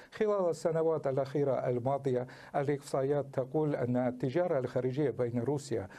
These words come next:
والولايات المتحدة تزداد وتر-، وترتفع. إذن هناك يعني ازدواجيات في التعامل مع روس، وأعتقد أن هذه الخطوة يعني بمثابة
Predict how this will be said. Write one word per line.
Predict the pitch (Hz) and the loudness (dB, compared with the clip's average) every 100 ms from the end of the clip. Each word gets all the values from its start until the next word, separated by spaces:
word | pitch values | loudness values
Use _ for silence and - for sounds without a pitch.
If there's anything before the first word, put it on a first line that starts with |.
| - | -2
والولايات | 147 147 160 170 165 | 0 2 2 2 0
المتحدة | 156 160 160 170 - 165 156 | 0 0 0 -2 -2 0 0
تزداد | 160 156 156 170 160 | 0 -2 0 0 2
وتر-، | 123 127 123 135 120 131 | -2 0 -2 -2 -4 -2
وترتفع. | 127 120 120 120 123 - 107 - 104 196 | -2 0 -2 -2 -4 -4 -6 -4 -2 -2
إذن | 175 143 | -2 -2
هناك | 127 147 170 160 - 131 127 127 - - - | -2 -2 -2 -2 0 0 0 -4 -14 -20 -4
يعني | 131 127 127 139 | 0 2 2 2
ازدواجيات | 120 113 139 135 131 156 107 - | 0 0 0 2 2 2 0 -2
في | - 110 107 107 113 | -4 -2 0 0 0
التعامل | 107 107 117 107 135 123 139 131 113 110 | 0 0 0 0 0 0 2 0 0 0
مع | 113 113 110 107 113 113 | 0 0 0 0 0 0
روس، | 127 160 175 - - 131 131 127 - - - - | 2 0 -2 -4 -2 0 0 -2 -6 -16 -10 -2
وأعتقد | 175 190 185 180 175 175 202 196 160 | 0 2 0 0 0 0 -2 0 0
أن | 165 165 | 0 0
هذه | 156 196 214 180 160 | 2 2 0 0 0
الخطوة | 151 143 - 175 - 123 104 | 0 -2 -2 -2 0 0 2
يعني | 110 110 113 | 0 0 -2
بمثابة | 123 135 135 131 160 147 135 131 | -2 0 -2 0 0 0 0 -2